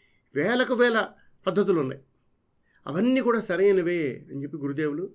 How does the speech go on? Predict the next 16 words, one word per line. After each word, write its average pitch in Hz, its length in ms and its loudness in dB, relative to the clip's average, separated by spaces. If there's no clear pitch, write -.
వివరించారు. 123 380 -10
అలాగే 190 280 0
పాశ్చాత్య 208 500 -4
దేశాల 233 320 0
నుంచి 220 160 -2
వచ్చిన 220 220 -2
పద్ధతులు 196 380 -2
ఉన్నాయి, 156 220 -8
అవన్నీ 214 300 2
కూడా 247 180 4
సరైనవే 175 800 0
అని - 140 -10
చూపించారు. 110 340 -18
అయితే 160 520 0
మతం 254 400 2
విషయంలో 190 720 -2